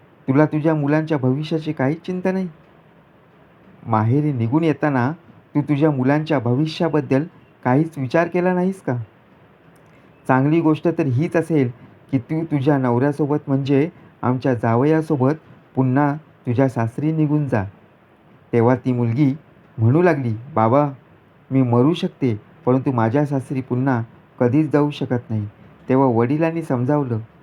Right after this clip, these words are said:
बेटी, तू अज्ञानी आहेस. तुझ्यात आता क्रोध भरलेला आहे आणि हा क्रोध तुझा नाश करेल. यामध्ये माझं नुकसान काहीच नाही. माझं जे काम होतं ते मी केलं आहे. मी तुझं लग्न लावून दिलेलं आहे.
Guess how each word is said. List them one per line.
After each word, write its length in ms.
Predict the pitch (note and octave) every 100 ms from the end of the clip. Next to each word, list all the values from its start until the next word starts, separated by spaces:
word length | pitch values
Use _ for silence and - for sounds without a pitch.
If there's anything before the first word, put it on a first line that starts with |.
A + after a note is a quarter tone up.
| - - -
बेटी, 300 | A#2+ B2 D#3+
तू 420 | A#2 - _ - B2
अज्ञानी 500 | A#2+ A2+ B2+ D3+ D#3+
आहेस. 280 | A#2+ G#2 G2+ - - - - - -
तुझ्यात 260 | C3 E3+ F#3 -
आता 220 | C#3+ D#3+
क्रोध 520 | D#3 - C3+ D#3+ F#3
भरलेला 400 | D3+ C3+ C#3 C3
आहे 260 | A#2 A2+ G#2 - - - -
आणि 160 | B2
हा 320 | A#2 G#2+ D3
क्रोध 380 | E3+ - C3+ C3 D#3+ - - -
तुझा 240 | C3+ C3 A#2+
नाश 380 | A2 A#2+ D3+
करेल. 360 | - C3+ G#2+ G2 G#2+ - - - -
यामध्ये 480 | A#2 C3+ E3 F3 F3+
माझं 340 | D#3 D3 F3+
नुकसान 360 | E3+ D#3+ F#3 F3+
काहीच 340 | E3 D3+ F3+ F#3
नाही. 260 | E3 B2 A2+ - - - -
माझं 340 | A2+ A#2+ C3 F#3
जे 180 | F3
काम 260 | F3 D#3+ D#3
होतं 360 | C#3+ B2 D3 B2 - - - -
ते 140 | C3+
मी 120 | D#3+
केलं 340 | E3 D3+ D3 D#3
आहे. 280 | C3+ A#2 G2+ - - - -
मी 140 | B2+
तुझं 300 | C#3+ D3 D3+
लग्न 300 | C3+ A#2+ A2
लावून 340 | D3+ E3 F3 F3+
दिलेलं 340 | F3 E3+ F3
आहे. 240 | E3 C3